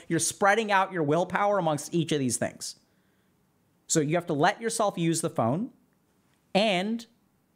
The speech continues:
don't let yourself use the phone at particular times. Just be very clear about it ahead of time. You can alter that reinforcement circuitry in your mind. So today is a day that I'm going to be technology free.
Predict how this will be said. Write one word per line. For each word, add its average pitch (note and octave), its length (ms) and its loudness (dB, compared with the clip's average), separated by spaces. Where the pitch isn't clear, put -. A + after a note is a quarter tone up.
don't F3+ 220 2
let E3+ 200 0
yourself D3+ 320 0
use C#3 180 0
the C#3 80 -2
phone A2+ 260 0
at G2+ 100 -6
particular G2+ 440 -8
times. A2 300 -6
Just B2 140 -2
be C#3 100 2
very D#3 280 0
clear F3 340 -2
about C#3 220 0
it A#2 80 0
ahead A2 180 -2
of - 40 -14
time. - 200 -8
You D#3+ 100 0
can D#3+ 140 0
alter G3 420 0
that F3 200 0
reinforcement D#3 800 0
circuitry C3 680 -2
in C3+ 140 0
your A#2+ 100 2
mind. F2 280 -4
So D3 140 0
today E3 400 2
is F3+ 120 0
a F3+ 40 0
day E3+ 280 2
that E3 120 2
I'm C#3 220 0
going C#3 200 2
to C3 60 0
be B2+ 180 0
technology D#3 680 0
free. - 280 -10